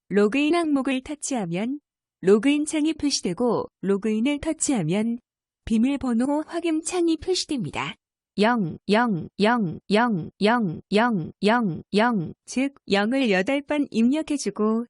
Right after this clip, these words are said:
확인을 터치해주면 로그아웃과 비밀번호 수정이 나타납니다.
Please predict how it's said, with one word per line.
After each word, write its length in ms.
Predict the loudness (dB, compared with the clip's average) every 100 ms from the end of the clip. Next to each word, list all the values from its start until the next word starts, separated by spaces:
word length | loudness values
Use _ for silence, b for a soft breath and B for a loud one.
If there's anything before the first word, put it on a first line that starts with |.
| _
확인을 480 | -4 0 2 0 -2
터치해주면 1040 | -6 -10 -4 -4 -2 -4 -2 -2 -4 -6 -10 _ _ _
로그아웃과 840 | 0 0 2 0 -2 -4 -6 -6 -8 -4
비밀번호 580 | 2 4 4 2 0 0
수정이 400 | -2 -2 0 0
나타납니다. 760 | -2 -4 -6 -4 -6 -6 -8